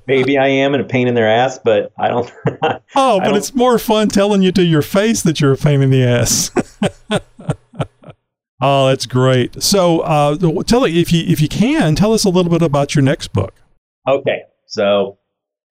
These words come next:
Speaker 1: I, uh, I, I follow a lot of Jeepers in the Jeep community, like, like a lot of us do on Instagram,
Speaker 2: Mm-hmm.
Speaker 1: and, um, I see, uh,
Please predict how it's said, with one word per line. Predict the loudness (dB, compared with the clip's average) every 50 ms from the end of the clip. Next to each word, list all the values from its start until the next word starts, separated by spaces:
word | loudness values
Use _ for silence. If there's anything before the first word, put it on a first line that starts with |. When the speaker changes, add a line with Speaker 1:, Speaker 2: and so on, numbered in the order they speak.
| _ _ -4
Speaker 1:
I, | -2 -2 0 0 0 2 2 2 2
uh, | 2 0 0
I, | 0 0 0 -2 -2 -2 -2 -2
I | -2 0
follow | 0 0 0 2 2
a | 2
lot | 2 2 2 0
of | 0 -2 -4 -8 -10
Jeepers | -8 -8 -8 -4 -2 0 0 0 0 -2
in | -4 -4
the | -4 -4
Jeep | -4 -4 -6 -4
community, | -4 -2 0 2 2 2 2 2
like, | 2 0 0 -2 -4 -4
like | -4 -2 -2 0
a | 0
lot | 0 0 0
of | 0 -2
us | -4 -2
do | -2 0 0 2
on | 2
Instagram, | 0 0 -2 -2 -4 -2 -2 0 0 0 0 0 -2 -4 -4 _
Speaker 2:
Mm-hmm. | 0 0 0 0 -2 -8 _ _ -4
Speaker 1:
and, | -2 0 0 -2 -4 -2 -2 0
um, | 0 2 2 2 2 2 0 -2 -8 _ _ _ _ _ _ _ _ _ -4
I | -2 -2 0 -2
see, | -2 -4 -6 -8 -6 -2 0 2 2 2 4 4 2 2 2 0
uh, | -2